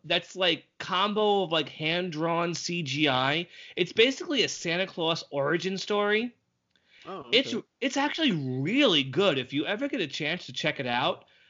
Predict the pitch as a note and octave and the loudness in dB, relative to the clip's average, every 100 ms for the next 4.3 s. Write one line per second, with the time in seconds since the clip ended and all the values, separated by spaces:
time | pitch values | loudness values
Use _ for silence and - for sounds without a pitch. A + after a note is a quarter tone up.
0 | C3 B2 B2 D3 D3 D3 D3 C3+ _ _ | -16 -8 0 4 4 4 0 -8 _ _
1 | _ _ _ _ _ - F#3 A3+ C4 C#4 | _ _ _ _ _ 0 2 4 2 2
2 | - - D#3+ F#3+ G#3 - E3 F#3 F#3 E3+ | 0 -2 2 2 0 -2 -4 -2 0 0
3 | D#3 D#3+ C#3 C#3 C#3 D#3 D3+ C#3+ C#3+ A#2 | 0 0 0 0 0 -4 -4 -4 -2 0
4 | A#2+ D#3+ G#3+ | 0 0 0